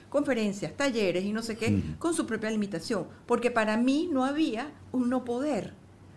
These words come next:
Speaker 1: porque estaba esa condición allí y porque además Bárbara, con su propia condición de joven síndrome de Down,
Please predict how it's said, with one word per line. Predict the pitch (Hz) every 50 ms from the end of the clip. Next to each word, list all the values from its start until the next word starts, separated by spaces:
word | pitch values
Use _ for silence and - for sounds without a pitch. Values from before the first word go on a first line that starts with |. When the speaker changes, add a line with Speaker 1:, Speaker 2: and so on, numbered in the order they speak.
| - - - -
Speaker 1:
porque | 233 233 233 233
estaba | 220 - - 233 226 247 285 294
esa | 254 262 254 302 285 294
condición | - 277 269 254 208 208 196 - - - 262 254 262 269 277 285
allí | 302 269 262 254 254 269 -
y | 202
porque | 214 202 202 202
además | 185 170 180 185 190
Bárbara, | 202 208 214 247 262 247 247 - - - - - - -
con | - 220 202 190
su | 196 - 202 196
propia | - 226 226 233 233 233 269 277 294 277 277
condición | - 240 226 214 180 180 180 - - 262 247 233 233 240 247 240
de | 208 165 175 175
joven | 170 202 208 208 220 240
síndrome | 233 233 262 240 233 254 247 254 226
de | 208
Down, | 208 220 233